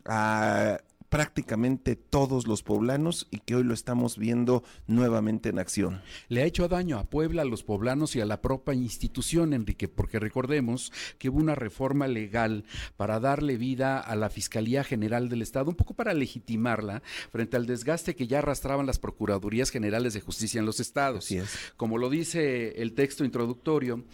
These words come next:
Speaker 2: eh, pues, eh, transitó de ser Procurador General de Justicia sin ser poblano, con un enorme desprestigio, y ahora es el fiscal carnal, y ha hecho un montón de tropelías al frente de esta institución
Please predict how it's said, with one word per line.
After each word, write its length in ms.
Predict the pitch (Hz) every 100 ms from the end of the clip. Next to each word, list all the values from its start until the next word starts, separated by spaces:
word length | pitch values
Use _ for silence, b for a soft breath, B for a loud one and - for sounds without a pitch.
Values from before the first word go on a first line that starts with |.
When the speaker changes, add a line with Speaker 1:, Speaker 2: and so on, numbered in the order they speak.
| B B B -
Speaker 2:
eh, 720 | 107 104 104 101 104 104 101 -
pues, 240 | 113 -
eh, 220 | 101 104
transitó 680 | - 117 117 - 110 160 175
de 120 | 165
ser 220 | - 156
Procurador 540 | - 143 120 110 131 170
General 320 | 139 120 143
de 80 | 147
Justicia 560 | 120 - 127 120 120 -
sin 280 | - 196 190
ser 300 | 135 127 -
poblano, 500 | 98 95 87 110 165 B B
con 180 | - 131
un 200 | 139 131
enorme 320 | 135 156 160
desprestigio, 720 | 113 - 104 - 104 - 117 127 B B
y 80 | 113
ahora 180 | 135 151
es 100 | 165
el 140 | 143
fiscal 500 | - 101 - 127 123
carnal, 640 | - 127 135 151 151 135 B B B B
y 140 | 113 143
ha 40 |
hecho 220 | 180 180
un 80 | 165
montón 480 | 131 117 - 165 196
de 100 | 113
tropelías 600 | 113 110 110 127 139 139
al 80 | 113
frente 280 | 123 - 120
de 100 | 120
esta 140 | -
institución 800 | 117 113 - 107 120 113 113